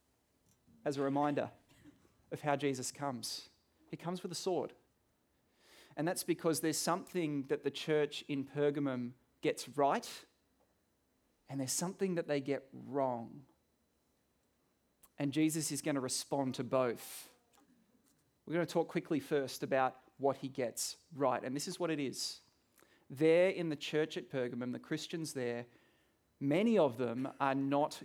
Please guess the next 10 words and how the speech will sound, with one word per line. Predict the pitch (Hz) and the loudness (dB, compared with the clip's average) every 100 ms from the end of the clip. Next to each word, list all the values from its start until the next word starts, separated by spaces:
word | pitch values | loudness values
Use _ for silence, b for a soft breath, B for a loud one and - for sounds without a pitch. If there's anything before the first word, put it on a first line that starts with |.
| - | -8
giving | 135 135 123 | -4 -4 -4
in. | 113 110 113 - _ _ _ b b b | -8 -12 -14 -20 _ _ _ b b b
They | 131 135 | 0 0
won't | 127 139 170 196 - | 0 4 4 4 2
give | 160 127 | 0 0
in. | 113 - - _ _ _ _ _ - | -4 -10 -20 _ _ _ _ _ -2
Look | 151 185 | 4 4
at | |
verse | 135 156 147 | 6 6 6
thirteen. | - 143 127 123 | 2 0 2 -6